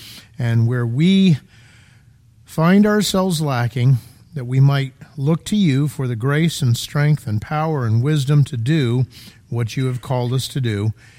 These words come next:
in this supernatural life. We do think of our sister Jackie. We pray, Father, that you would give the doctors wisdom and grace,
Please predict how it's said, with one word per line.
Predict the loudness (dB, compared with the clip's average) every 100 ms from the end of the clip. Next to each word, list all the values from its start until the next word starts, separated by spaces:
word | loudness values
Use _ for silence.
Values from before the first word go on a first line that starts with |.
| -20 -4
in | 2 2
this | 2
supernatural | -4 -8 -4 -2 -2 -4 -8
life. | -6 -8 -10 -16 -20 -20 -20 -20 -20 _
We | -4
do | 0 2 2
think | 2 2
of | 0
our | -4 -4
sister | -2 -4 -2 -4
Jackie. | 0 0 2 2 0 -2 -20
We | -18
pray, | -10 -10
Father, | -8 -6 -6 -4
that | -4 -4
you | -4
would | -2 -4 -10 -20 -20 -18 -2
give | 0 0
the | -2
doctors | -4 -4 -4 -6 -4
wisdom | 0 0 2 4
and | 4
grace, | 2 0 0 0 -4